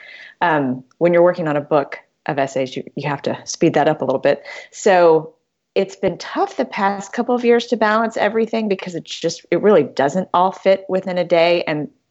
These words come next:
for me, like a lot of people, when I say a day, I really mean the school day, because in the afternoon, my house gets a lot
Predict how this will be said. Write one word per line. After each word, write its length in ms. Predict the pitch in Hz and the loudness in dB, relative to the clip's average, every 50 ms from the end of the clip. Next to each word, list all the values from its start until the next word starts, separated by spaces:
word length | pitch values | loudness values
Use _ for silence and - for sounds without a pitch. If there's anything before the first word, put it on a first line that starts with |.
| - - - - _ _ _ | -14 -14 -14 -16 _ _ _
for 120 | - 185 160 | -4 -2 0
me, 180 | 160 160 165 | 2 4 4
like 160 | 165 151 143 165 | 4 2 2 0
a 40 | |
lot 160 | 147 143 147 156 | 0 0 0 0
of 100 | - - | -2 -4
people, 260 | 160 151 - 143 135 | -6 -2 0 0 0
when 100 | 139 143 | 0 -4
I 80 | 143 | -6
say 200 | 143 - 147 151 | -6 -6 -4 -2
a 80 | 160 139 | -2 -2
day, 300 | 127 156 143 131 131 127 | 0 0 2 2 2 2
I 80 | - 139 | 0 0
really 240 | 135 160 165 151 | 2 2 0 0
mean 140 | 143 135 127 | 0 -2 -6
the 60 | 117 | -6
school 240 | - - - 143 131 | -8 -4 -2 -2 0
day, 300 | - 123 123 - - - _ _ _ - - - - _ _ _ | 0 -2 -4 -4 -8 -14 _ _ _ -20 -20 -20 -20 _ _ _
because 500 | 156 - - 139 127 117 123 - - - _ - - _ _ - - _ _ _ _ _ | -6 -4 0 0 0 0 -2 -6 -12 -20 _ -20 -20 _ _ -20 -20 _ _ _ _ _
in 120 | 196 175 165 | 0 2 4
the 80 | 170 160 | 2 2
afternoon, 420 | 156 156 156 175 156 165 160 151 | 2 0 -2 -4 -4 -4 -4 -4
my 80 | 143 135 | -4 -6
house 220 | 139 147 147 143 - | -6 -8 -10 -10 -8
gets 180 | - 143 - | -10 -10 -8
a 40 | 131 | -8
lot 540 | 127 123 131 131 135 131 131 123 - - - | -8 -6 -6 -4 -2 0 0 0 -2 -4 -10